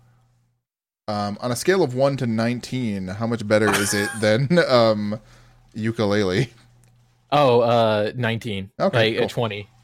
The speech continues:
Speaker 1: Sweet.
Speaker 2: Twenty being,
Speaker 1: That's
Speaker 2: like,
Speaker 1: what I was
Speaker 2: best,
Speaker 1: hoping to
Speaker 2: right?
Speaker 1: hear. See, that's why I
Speaker 2: Yeah.
Speaker 1: left that open.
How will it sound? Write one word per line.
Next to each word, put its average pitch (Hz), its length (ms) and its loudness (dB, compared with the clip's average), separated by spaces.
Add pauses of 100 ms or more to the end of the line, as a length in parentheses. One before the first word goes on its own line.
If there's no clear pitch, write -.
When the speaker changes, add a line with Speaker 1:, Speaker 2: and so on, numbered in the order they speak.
(340)
Speaker 1:
Sweet. 113 480 -4
Speaker 2:
Twenty 160 260 2
being, 147 200 0
Speaker 1:
That's 131 200 2
Speaker 2:
like, 120 60 2
Speaker 1:
what 110 60 6
I - 40 6
was 104 80 0
Speaker 2:
best, 101 120 0
Speaker 1:
hoping 95 160 -2
to 90 60 -4
Speaker 2:
right? 87 80 -8
Speaker 1:
hear. 117 100 -12
See, - 100 -10
that's 98 220 -2
why 104 60 0
I - 20 0
Speaker 2:
Yeah. 95 80 -2
Speaker 1:
left 95 140 -6
that 95 120 -4
open. 98 280 -6